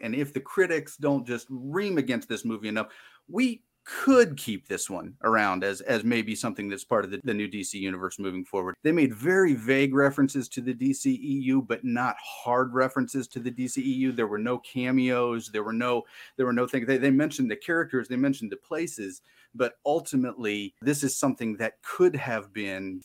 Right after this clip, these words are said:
if there's enough of a clamoring for it, then this one could have been the first new D C U movie. So that's kind of the thing that just makes things so confusing, is then you get into a situation where people are like, "Well, I, I don't know which characters I like. I don't know which characters I don't like." And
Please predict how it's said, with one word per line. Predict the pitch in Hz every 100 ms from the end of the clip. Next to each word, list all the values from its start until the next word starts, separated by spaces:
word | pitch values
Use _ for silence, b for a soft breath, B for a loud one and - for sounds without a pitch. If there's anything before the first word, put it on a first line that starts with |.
| -
if | 139
there's | 135 123
enough | 127 147 151
of | 127
a | 113
clamoring | - - 190 185 113 101
for | 90 107 95
it, | 95 -
then | 131
this | 226 294
one | 147 104
could | - 139
have | 104
been | 98 104
the | 98
first | - 104 - - _
new | 113 117
D | 107 113
C | 98 113
U | 104 104 90
movie. | 90 107 98 98
So | - 151 123 B
that's | 185 190
kind | 262 185
of |
the | 135
thing | - 156
that | 139
just | 131
makes | 147 135
things | 127 113
so | - 123
confusing, | 101 - 165 117 110
is | 107
then | 139 143 143 b b
you | 135
get | 131 139
into | 151 143 135
a |
situation | 120 135 123 117 127 113
where | 104
people | - 117 110
are | 101
like, | 101 98 -
"Well, | 139 151 131
I, | 107 - -
I |
don't | 123 131 131
know | 123 110
which | 113 123 -
characters | 123 117 - 101
I | 98 92
like. | 113 120
I | 107
don't | 107 110
know |
which | 101 98 -
characters | 95 - -
I | -
don't | 139 143
like." | 135 127 123 -
And | 95